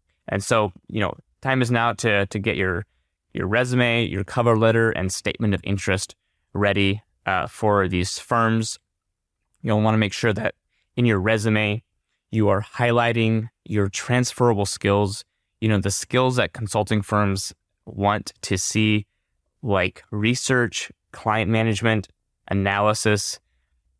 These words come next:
presentation, et cetera. You get the point. You wanna highlight those as well as your ability to drive impact in any role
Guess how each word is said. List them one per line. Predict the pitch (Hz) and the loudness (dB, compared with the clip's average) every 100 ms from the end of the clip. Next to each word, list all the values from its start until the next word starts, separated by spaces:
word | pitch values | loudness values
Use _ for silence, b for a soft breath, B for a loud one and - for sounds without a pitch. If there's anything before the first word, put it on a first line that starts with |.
| _ | _
presentation, | - 127 117 110 - 117 107 113 104 107 _ - | -4 0 2 0 0 -2 0 0 0 -2 _ -4
et | 107 | -2
cetera. | 104 98 90 | -2 -2 -2
You | |
get | 90 | -2
the | 85 | -4
point. | 80 98 87 - _ _ _ | -4 -2 -2 -6 _ _ _
You | 101 | -2
wanna | 95 | -2
highlight | 98 110 107 110 92 | -2 -2 2 2 0
those | 95 98 95 | 2 2 2
as | - 113 101 | -2 -4 -4
well | 104 117 123 127 147 - | 0 2 2 2 -2 -2
as | 101 98 | -2 0
your | 92 | -2
ability | 87 92 98 98 | 0 0 2 0
to | 98 - 90 87 - _ _ | -2 -4 -2 -4 -8 _ _
drive | - 104 98 | -4 -2 -2
impact | 101 107 110 82 - | -2 -2 -4 -6 -6
in | - 117 - | -4 -4 -2
any | 117 120 123 123 127 - _ | 0 2 4 2 -2 -10 _
role | 107 110 107 107 107 | -2 2 2 2 0